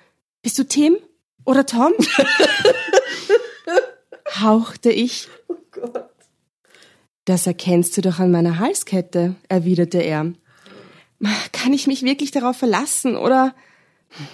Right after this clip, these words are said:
Speaker 1: „Ich bin Tim, ich schwöre es dir“, schnitt er mir mit rauer Stimme das Wort ab. „Oh Tim, ich liebe dich“,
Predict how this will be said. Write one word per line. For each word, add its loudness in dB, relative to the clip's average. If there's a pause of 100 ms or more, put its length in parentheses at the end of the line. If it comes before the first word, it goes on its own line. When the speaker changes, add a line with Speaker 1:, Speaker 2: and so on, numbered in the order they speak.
Speaker 1:
„Ich -4
bin 4
Tim, -2 (160)
ich -4
schwöre 0
es -8
dir“, -4 (120)
schnitt 0
er 0
mir 4
mit 0
rauer -2
Stimme 0
das -8
Wort -8
ab. -12 (840)
„Oh 2
Tim, 4 (460)
ich -6
liebe 4
dich“, -4